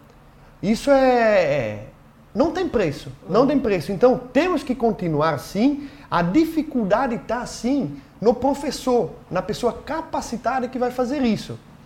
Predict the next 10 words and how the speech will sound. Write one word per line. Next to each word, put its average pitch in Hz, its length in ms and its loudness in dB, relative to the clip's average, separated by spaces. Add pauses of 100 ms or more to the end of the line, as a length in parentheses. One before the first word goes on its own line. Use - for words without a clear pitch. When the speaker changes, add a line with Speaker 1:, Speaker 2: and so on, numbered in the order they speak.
Speaker 2:
Uhum. 160 220 -12 (420)
Speaker 1:
Mas 165 260 0
vamos 254 280 4
estar 226 140 2
à 214 60 2
procura, 247 580 2 (380)
vamos 214 400 2 (680)
pedir 220 500 6
pra 214 200 0
comunidade 202 880 0